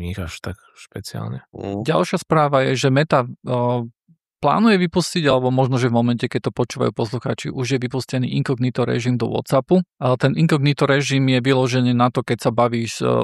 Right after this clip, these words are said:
Speaker 3: umelou inteligenciou, e, a je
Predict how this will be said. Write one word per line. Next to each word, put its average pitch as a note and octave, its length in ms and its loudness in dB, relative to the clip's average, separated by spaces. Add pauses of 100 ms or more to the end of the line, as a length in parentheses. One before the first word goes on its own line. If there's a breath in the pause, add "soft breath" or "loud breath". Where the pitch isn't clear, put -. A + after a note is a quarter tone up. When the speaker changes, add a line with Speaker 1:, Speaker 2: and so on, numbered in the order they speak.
Speaker 3:
umelou B2+ 320 0
inteligenciou, B2+ 880 2
e, - 20 0 (880)
a B2 40 0 (200)
je B2 80 2